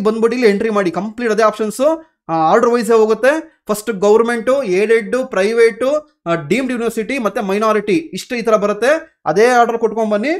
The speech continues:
ಎಲ್ಲ ಕೊಟ್ಟಾದ್ಮೇಲೆ ಸಬ್ಮಿಟ್ ಅಂತ ಕೊಡಿ, ಅವಾಗ ನಿಮ್ಗೆ ಈಸಿ ಆಗುತ್ತೆ. ಇಲ್ಲ ಸ್ವಲ್ಪ ಕನ್ಫ್ಯೂಷನ್ ಆಗುತ್ತೆ. ಆ, ನೋಡ್ಕೊಂಡು ಆ ಪರ್ಟಿಕ್ಯುಲರ್ ಕಾಲೇಜ್ ನೇಮು ಮತ್ತೆ ಕಾಲೇಜ್ ಕೋಡ್‌ಗೆ ಹೋದ್ರೆ ಗೊತ್ತಾಗುತ್ತೆ. ಸೀರಿಯಲ್ ನಂಬರ್ ವೇರಿ ಆಗುತ್ತೆ ಅಷ್ಟೇ, ಇನ್ನೇನು ಇಲ್ಲ. ನೋಡಿ ಸೀರಿಯಲ್ ನಂಬರ್ ಇವಾಗ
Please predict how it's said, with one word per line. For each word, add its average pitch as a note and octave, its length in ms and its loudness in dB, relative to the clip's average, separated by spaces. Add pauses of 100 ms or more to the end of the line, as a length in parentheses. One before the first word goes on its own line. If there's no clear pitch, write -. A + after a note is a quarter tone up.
(220)
ಎಲ್ಲ G#3 420 0
ಕೊಟ್ಟಾದ್ಮೇಲೆ A#3 680 2
ಸಬ್ಮಿಟ್ A3+ 360 -2
ಅಂತ G#3+ 140 -2
ಕೊಡಿ, G3 520 0 (200)
ಅವಾಗ F#3+ 220 0
ನಿಮ್ಗೆ A3 240 -4
ಈಸಿ G3 200 0
ಆಗುತ್ತೆ. D3+ 580 0
ಇಲ್ಲ D4 120 -6
ಸ್ವಲ್ಪ C4+ 280 -4
ಕನ್ಫ್ಯೂಷನ್ A3+ 480 -4
ಆಗುತ್ತೆ. G#3+ 320 2 (400)
ಆ, F3+ 40 -4
ನೋಡ್ಕೊಂಡು A3 760 0
ಆ D#3 60 -4
ಪರ್ಟಿಕ್ಯುಲರ್ A3 440 -2
ಕಾಲೇಜ್ G#3 300 2
ನೇಮು A3+ 380 -2
ಮತ್ತೆ G3 160 -6
ಕಾಲೇಜ್ G3+ 300 -2
ಕೋಡ್‌ಗೆ G#3 220 0
ಹೋದ್ರೆ B3+ 140 2
ಗೊತ್ತಾಗುತ್ತೆ. G3 800 -2 (120)
ಸೀರಿಯಲ್ C4 260 0
ನಂಬರ್ A#3 240 2
ವೇರಿ G3 200 4
ಆಗುತ್ತೆ D#3+ 320 0
ಅಷ್ಟೇ, - 200 -6
ಇನ್ನೇನು F#3 300 2
ಇಲ್ಲ. D3 160 0 (300)
ನೋಡಿ G3 180 -4
ಸೀರಿಯಲ್ B3 220 -4
ನಂಬರ್ A#3 220 0
ಇವಾಗ G3+ 240 0